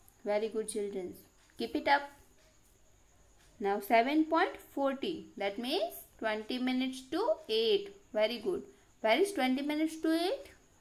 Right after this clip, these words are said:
Here. No. Here. Yes. Very good.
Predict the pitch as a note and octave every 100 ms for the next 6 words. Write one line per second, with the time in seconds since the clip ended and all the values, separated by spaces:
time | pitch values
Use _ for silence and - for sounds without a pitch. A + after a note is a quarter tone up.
0 | _ _ - A#3 A#3+ C4 D#4 D#4+ - _
1 | _ _ G#3+ A3 A#3 C4 D#4 - - _
2 | _ _ _ _ - B3+ A#3 F3 F#3+ F#3
3 | A3 G#3 F3+ - A3+ G#3 G3+ G3 -